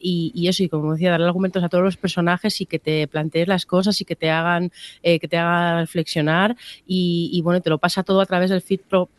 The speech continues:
personal que tiene cada uno de los personajes y todas esas realidades que tienen cada uno y, y en temas, pues eso, tan est-, bueno, este año, eh, pues ha habido mucho de, de clasismo y de racismo y,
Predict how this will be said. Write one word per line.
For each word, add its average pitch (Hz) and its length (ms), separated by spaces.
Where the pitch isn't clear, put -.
personal 180 380
que 175 120
tiene 180 180
cada 175 160
uno 180 140
de 185 60
los 185 140
personajes 165 600
y - 20
todas 170 220
esas 185 180
realidades 160 420
que - 100
tienen 175 200
cada 160 240
uno 190 240
y, 175 480
y 175 80
en 156 100
temas, 160 380
pues 151 120
eso, 170 180
tan 139 300
est-, 143 160
bueno, 156 180
este 139 160
año, 151 340
eh, 147 560
pues 143 160
ha - 20
habido 139 220
mucho 143 320
de, 135 340
de 135 220
clasismo 175 640
y 170 80
de 156 140
racismo 160 760
y, 151 300